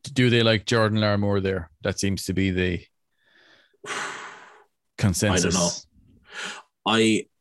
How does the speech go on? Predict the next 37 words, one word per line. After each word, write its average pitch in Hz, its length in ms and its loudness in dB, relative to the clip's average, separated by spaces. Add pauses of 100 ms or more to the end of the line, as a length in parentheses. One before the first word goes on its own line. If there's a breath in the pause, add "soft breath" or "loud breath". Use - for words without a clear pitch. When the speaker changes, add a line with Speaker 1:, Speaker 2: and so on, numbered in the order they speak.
(240)
Speaker 2:
I 110 120 0
love 104 420 0
what 110 100 -4
Jordan 101 380 -2
Larmour 98 460 -4
can 98 160 -10
do 98 300 2
with 90 180 -4
ball 90 240 -4
in 87 100 -8
hand. 87 340 -8 (120)
He 92 140 -8
is 92 160 -6 (120)
absolutely 95 680 -4
devastating. 85 680 -6 (720)
But 90 160 0
if - 100 -2
you 107 140 2
put 104 200 -4
up 101 160 -4
contestable 92 580 -6
kicks - 280 -6
to - 60 -8
him, 90 320 -6
it's - 220 -12
like 85 220 -6
kryptonite. - 540 -12 (920)
Absolute 90 560 -2
kryptonite. 85 600 -10
Speaker 1:
He, 120 180 2
like, 117 140 2
he, 120 100 2
he, 123 260 4 (100)
he 113 100 4
will 123 300 4
give 110 220 2
you 101 360 0